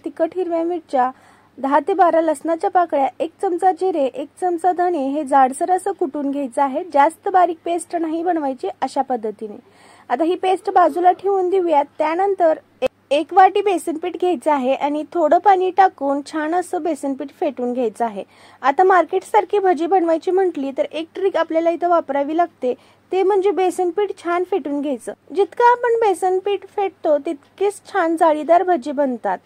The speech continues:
तर इथे मी जवळजवळ पाच मिनिटे हे पीठ फेटून घेतलेलं आहे आणि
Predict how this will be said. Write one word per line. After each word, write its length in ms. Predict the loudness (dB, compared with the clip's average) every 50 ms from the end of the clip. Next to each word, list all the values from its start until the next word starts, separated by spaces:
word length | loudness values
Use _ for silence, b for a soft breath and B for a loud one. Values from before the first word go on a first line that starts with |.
| b b b b b b -8
तर 80 | -6
इथे 240 | -4 -2 0 2 4
मी 140 | 4 4 4 4
जवळजवळ 420 | 6 6 6 6 6 4 2 2 2
पाच 360 | 4 4 4 4 2 0 -2 -2
मिनिटे 240 | -2 0 0 0
हे 140 | 0 0 0
पीठ 220 | -2 -2 -6 -6 -4
फेटून 340 | -2 -4 -2 -2 -4 -4 -2
घेतलेलं 420 | -2 -2 -2 -2 0 0 2 2 2
आहे 200 | 2 2 0 0
आणि 220 | -2 -2 -2 -2